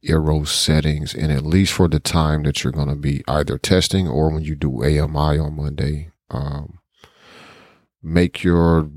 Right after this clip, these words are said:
device the priority device for internet traffic. So whatever else happens to be going on, on the network, it prior-, prioritizes your packets first and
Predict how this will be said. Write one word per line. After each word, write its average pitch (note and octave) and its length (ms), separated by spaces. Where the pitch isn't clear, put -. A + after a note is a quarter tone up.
device D2+ 600
the D2+ 120
priority D2 760
device C#2+ 480
for - 180
internet D2 460
traffic. - 440
So B1+ 180
whatever D#2 540
else D#2+ 220
happens D#2 320
to D#2 100
be D#2 120
going D2 260
on, D2 320
on D#2+ 200
the D2+ 80
network, D#2 580
it D2+ 220
prior-, D#2+ 540
prioritizes D2+ 1120
your E2+ 300
packets D2 600
first D2 460
and C#2+ 460